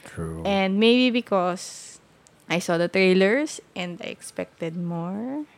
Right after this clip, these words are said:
Speaker 1: True.
Speaker 2: But also, siguro din kasi hindi naman nga talaga ako yung, hindi naman ako, age ko yung target audience. Kaya,
Speaker 1: Mm-mm.
Speaker 2: but then, Pixar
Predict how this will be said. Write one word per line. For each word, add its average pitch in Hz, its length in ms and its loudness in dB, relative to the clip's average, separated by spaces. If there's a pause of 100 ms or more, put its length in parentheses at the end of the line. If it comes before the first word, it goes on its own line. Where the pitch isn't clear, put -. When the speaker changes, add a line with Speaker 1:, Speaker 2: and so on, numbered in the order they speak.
(160)
Speaker 1:
True. 85 600 -8 (680)
Speaker 2:
But 190 220 -2 (160)
also, 165 880 -4 (380)
siguro 233 500 -2
din 214 160 -2
kasi 208 240 -8
hindi 190 220 -2
naman 175 340 -6
nga 165 160 -8
talaga 170 400 -10
ako 175 240 -14
yung, 170 240 -12 (160)
hindi 190 240 -6
naman 180 220 -6
ako, - 220 -14
age 185 440 -4
ko - 100 -4
yung 170 260 -2
target 160 400 -8
audience. 151 600 -12
Kaya, 113 160 -12
Speaker 1:
Mm-mm. 90 880 -10 (240)
Speaker 2:
but 240 160 -10
then, 196 440 4
Pixar 196 760 -4